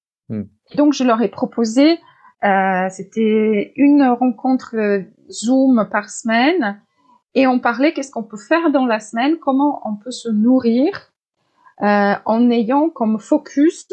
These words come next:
Speaker 2: notre santé. Donc, on a, voilà, parlé un peu de sucre, on a parlé un peu de, de, voilà, de grignotage, de tout ce que,
Speaker 1: Hmm.
Speaker 2: on, on sait tout comment il faut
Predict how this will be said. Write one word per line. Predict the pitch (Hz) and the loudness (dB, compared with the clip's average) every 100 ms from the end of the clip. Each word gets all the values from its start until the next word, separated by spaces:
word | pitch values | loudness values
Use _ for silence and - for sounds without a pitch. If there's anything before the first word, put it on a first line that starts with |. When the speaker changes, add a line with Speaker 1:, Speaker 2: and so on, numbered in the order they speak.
| - | -2
Speaker 2:
notre | 240 233 - | -2 -2 -8
santé. | - - 277 233 180 - _ _ _ _ _ _ _ _ _ _ _ _ _ - - - | -8 -4 -2 -2 -6 -10 _ _ _ _ _ _ _ _ _ _ _ _ _ -20 -20 -2
Donc, | 226 202 | -2 0
on | 202 190 | -2 0
a, | 190 | 0
voilà, | 190 180 185 | 0 0 0
parlé | 190 185 208 | 0 0 0
un | 180 | 0
peu | 180 | 0
de | 185 | -2
sucre, | - - 208 214 - 185 | -4 -2 0 0 -4 -4
on | |
a | 180 | -4
parlé | 175 185 180 185 | -4 -4 -2 -2
un | 175 170 | -2 -2
peu | 175 190 | -4 -6
de, | 170 165 180 185 180 - - - - - | -6 -8 -14 -16 -18 -20 -20 -20 -20 -20
de, | - 196 170 | -6 -4 -2
voilà, | 196 220 196 | 0 2 2
de | 196 | 2
grignotage, | 233 226 220 226 254 196 | 0 2 4 4 2 2
de | 233 | 0
tout | - 220 | 0 -2
ce | 208 | -2
que, | - 185 170 165 165 | -6 -8 -8 -8 -6
Speaker 1:
Hmm. | 110 107 - - - _ | -6 -8 -14 -20 -20 _
Speaker 2:
on, | - - | -4 2
on | 285 | 0
sait | 294 302 | 2 2
tout | 294 285 | 2 2
comment | 262 220 208 | 2 0 0
il | 208 | -2
faut | 220 | -4